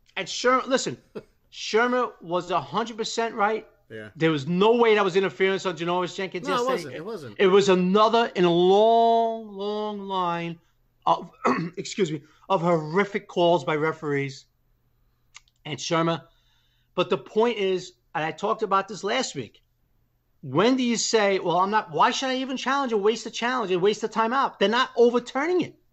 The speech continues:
Speaker 2: Right.
Speaker 1: And if you think you're gonna make a point and be stubborn and say, "Well, I'm gonna keep throwing it, watch me," they don't care, Jerry.
Speaker 2: No, they don't. They don't. They're gonna say,
Speaker 1: They
Speaker 2: "Well, you're
Speaker 1: don't
Speaker 2: wasting
Speaker 1: care.
Speaker 2: your timeouts then, coach."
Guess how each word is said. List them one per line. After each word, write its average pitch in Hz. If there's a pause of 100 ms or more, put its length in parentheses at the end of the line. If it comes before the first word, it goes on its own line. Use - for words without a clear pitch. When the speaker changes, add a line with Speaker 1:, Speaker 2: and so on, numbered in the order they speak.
Speaker 2:
Right. 113 (680)
Speaker 1:
And 233
if 196
you 202
think 277
you're 247
gonna 269
make 240
a 208
point 240
and 170
be 196
stubborn 233
and 170
say, 180
"Well, 156
I'm 220
gonna 247
keep 220
throwing 302
it, -
watch 240
me," 269 (560)
they 247
don't 302
care, 392
Jerry. 123
Speaker 2:
No, 151
they 135
don't. 120 (140)
They 135
don't. 120
They're 131
gonna 135
say, 151
Speaker 1:
They 151
Speaker 2:
"Well, -
you're -
Speaker 1:
don't 156
Speaker 2:
wasting 294
Speaker 1:
care. -
Speaker 2:
your 160
timeouts 151
then, 110
coach." 117